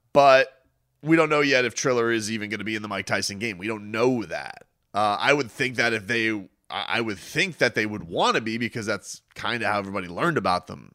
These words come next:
You know, Mike Tyson, Jake Paul, all of that stuff. That's kinda how we all, it was their coming out party. So I would think that they would want to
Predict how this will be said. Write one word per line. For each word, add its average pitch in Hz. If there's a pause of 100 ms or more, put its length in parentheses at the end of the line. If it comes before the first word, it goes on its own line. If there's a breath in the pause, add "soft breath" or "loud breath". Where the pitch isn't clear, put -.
(140)
You 95
know, 92
Mike 104
Tyson, 104 (920 soft breath)
Jake 113
Paul, 101
all 120
of 107
that 101
stuff. 98
That's - (100)
kinda 135
how 117
we 107
all, 98
it 104
was 107
their 95
coming 107
out 123
party. 78 (520 loud breath)
So 143
I 175
would 208
think 175
that 139
they 135
would 104
want 131
to 160